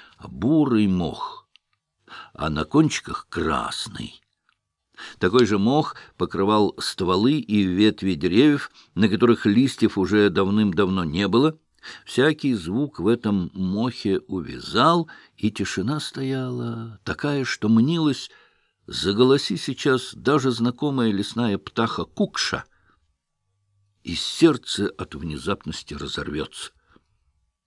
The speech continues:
Знать Жихарь не знал, а чуять чуял. Если на этой мягкой постели уснуть, то никогда уже не пробудишься.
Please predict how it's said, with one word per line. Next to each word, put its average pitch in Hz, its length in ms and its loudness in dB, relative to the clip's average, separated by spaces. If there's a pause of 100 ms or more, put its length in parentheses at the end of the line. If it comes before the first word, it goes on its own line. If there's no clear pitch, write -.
(1000)
Знать 113 600 2
Жихарь 131 520 0
не 101 180 0
знал, 175 600 0
а 95 180 0
чуять 92 680 -2
чуял. 185 540 2 (520)
Если 127 540 6
на 117 220 4
этой 120 180 -2
мягкой 107 400 0
постели 101 460 0
уснуть, 110 640 -4
то 92 120 2
никогда 113 720 0
уже 98 280 0
не 78 160 -4
пробудишься. 147 880 -4